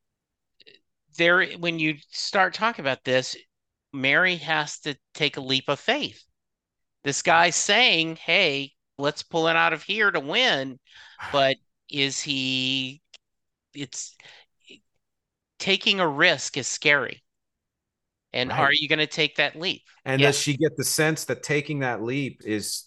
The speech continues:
Speaker 2: she just going along for somebody else's ride? Or is this ride for her too?
Speaker 1: Exactly. And I
Speaker 2: Yeah.
Speaker 1: think that is, and often we get that discussion of no. One of my favorites is she, Terry Smith, who does a,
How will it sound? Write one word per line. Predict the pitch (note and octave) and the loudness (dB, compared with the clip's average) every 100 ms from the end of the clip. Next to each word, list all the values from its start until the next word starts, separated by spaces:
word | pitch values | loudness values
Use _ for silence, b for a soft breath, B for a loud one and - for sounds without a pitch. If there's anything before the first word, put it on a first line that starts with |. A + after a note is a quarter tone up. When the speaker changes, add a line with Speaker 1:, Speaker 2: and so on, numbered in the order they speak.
| - | -10
Speaker 2:
she | - C3 | -6 -4
just | B2+ G2+ | -4 -2
going | A#2+ A#2+ A#2 | -2 0 0
along | A2 A2+ | -2 -2
for | - | -6
somebody | - B2+ A2 G#2+ | -8 -6 -4 -4
else's | G#2 A2+ - F#2 | -2 -4 -6 -12
ride? | F2 C#2 G#1+ G#1 _ _ - | -8 -6 -6 -12 _ _ -10
Or | F#2+ | -8
is | G2 | -6
this | G#2 - | -6 -2
ride | G#2 G2 | -2 -2
for | - E2+ | -6 -8
her | F#2+ D#2+ | -8 -8
too? | - - - _ - | -10 -10 -12 _ -10
Speaker 1:
Exactly. | C3 - D3+ C#3 B2 A2 - - | -8 -2 0 0 -4 -10 -12 -2
And | C#3+ D3 | 0 2
I | C#3 | 0
Speaker 2:
Yeah. | C3 | -2
Speaker 1:
think | E3 - | -6 -2
that | D3+ D3 - | 0 0 -2
is, | E3 C#3 - B B B - | -8 -8 -12 B B B -4
and | E3 | -2
often | - G3+ A3 A3+ G3 E3 | 4 8 8 6 2 2
we | D3+ D3+ | -2 0
get | C#3+ D#3 - | 2 0 2
that | C3 C3 | 2 2
discussion | C3 - A3 G#3+ - C3 B2 B2+ - | -4 -2 0 0 0 0 -2 -8 -6
of | C#3 C3+ B2+ D3 | 0 2 0 0
no. | E3 F#3+ B2 A#2+ C#3 _ _ _ _ - | 2 4 4 0 -2 _ _ _ _ -4
One | D3+ F3 | 0 2
of | |
my | D#3+ C#3 | 0 0
favorites | - E3+ E3 D3+ D3 | 2 2 2 -2 -4
is | C3+ - | -4 -4
she, | - D3 D3+ - | -6 -8 -12 0
Terry | E3 C#3+ | 4 4
Smith, | B2 - C#3+ B2+ A#2 - _ _ _ _ _ - | 2 -2 2 2 2 -4 _ _ _ _ _ -8
who | C#3 | -4
does | C#3 C3 A2+ | 2 2 2
a, | B2 | 0